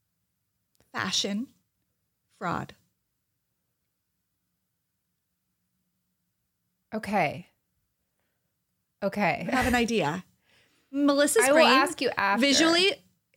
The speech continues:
Speaker 1: it's like I could see computations in your forehead. Like,
Speaker 2: It
Speaker 1: you were,
Speaker 2: will
Speaker 1: so much is happening right now.
Speaker 2: It is.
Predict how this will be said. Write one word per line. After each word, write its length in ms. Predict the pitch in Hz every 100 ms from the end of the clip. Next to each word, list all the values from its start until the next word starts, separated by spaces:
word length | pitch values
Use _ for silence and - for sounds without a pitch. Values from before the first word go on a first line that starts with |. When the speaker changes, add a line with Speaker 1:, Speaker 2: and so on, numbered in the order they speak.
| - -
Speaker 1:
it's 220 | 277 311
like 320 | 269 233 - _ _ _ _ -
I 100 | 277
could 140 | -
see 200 | - 302
computations 760 | 294 285 247 240 262 240 233 233
in 80 | 214
your 120 | 196
forehead. 600 | - 294 302 - - -
Like, 200 | - 254
Speaker 2:
It 60 | 233
Speaker 1:
you 120 | 254
were, 120 | - -
Speaker 2:
will 60 | -
Speaker 1:
so 340 | - 302 277
much 180 | 269 269
is 100 | 277
happening 340 | 262 208 170
right 140 | 170 110
now. 200 | 110 - _ -
Speaker 2:
It 220 | 226 220
is. 300 | 254 202